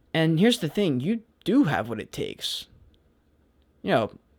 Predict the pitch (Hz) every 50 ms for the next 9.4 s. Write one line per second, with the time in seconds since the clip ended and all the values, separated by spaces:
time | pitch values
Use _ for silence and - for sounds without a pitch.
0 | _ _ _ - 175 202 190 151 - 147 131 131 156 151 131 139 180 220 185 135
1 | 120 113 110 113 127 - - - 139 143 135 - 151 139 - - 147 127 - 101
2 | - - - 156 147 135 127 127 127 127 127 - 123 110 110 113 - 123 120 113
3 | 95 - - 95 131 135 131 - - - 151 139 113 120 123 139 147 135 120 110
4 | - - - - - - - - - _ _ _ _ _ _ _ _ - - 135
5 | - 165 151 - 185 165 147 151 147 143 135 123 127 147 156 147 131 - _ _
6 | _ _ _ _ _ - 143 180 180 - - 165 160 160 151 143 127 120 117 139
7 | 147 143 104 - - _ _ _ _ - - 160 - - - 185 180 - - 175
8 | 160 - - - 170 156 156 151 151 143 139 - - - - 165 156 151 - 135
9 | 127 139 160 156 147 135 117 107